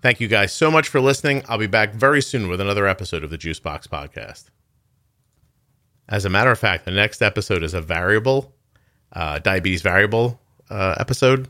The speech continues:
with Jenny, and it's gonna embarrass her. So if you wanna hear Jenny get embarrassed a little bit, you definitely don't wanna miss the next episode. She's such a delightful person. Wait, do you, you guys love Jenny. Who doesn't love Jenny? Everybody loves Jenny. If somebody doesn't love Jenny, you come see me.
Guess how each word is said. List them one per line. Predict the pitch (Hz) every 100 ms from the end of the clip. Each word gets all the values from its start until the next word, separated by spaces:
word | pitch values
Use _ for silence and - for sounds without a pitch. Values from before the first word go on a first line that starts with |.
| -
with | 90
Jenny, | - 98 117 135 135
and | 110 90
it's | 87 -
gonna | - 90 87
embarrass | 82 73 - - -
her. | - - -
So | - -
if | 90
you | 113
wanna | 143
hear | 147
Jenny | 143 151
get | 147 147
embarrassed | 143 170 160 -
a |
little | 98 90
bit, | 92 87 - _ _ _ _
you | -
definitely | 95 104 113 104
don't | 92
wanna | 90 78
miss | 82
the | - -
next | - -
episode. | - - - - - _ _ _ _ _ _
She's | - 90 -
such | 87 -
a |
delightful | - - - -
person. | - - - - _ -
Wait, | 127
do | 151
you, | -
you | 151 135
guys | - 107 -
love | - -
Jenny. | - - - -
Who | 190
doesn't | 185 180
love | 160
Jenny? | 139 135 - _
Everybody | 139 175 190
loves | 190 190
Jenny. | 160 170 - _ - _
If | 123 -
somebody | 185 233
doesn't | 220 202 196
love | 180
Jenny, | 170 131 87 _ _ _ _
you | - 127
come | 147
see | 139 139
me. | 135 107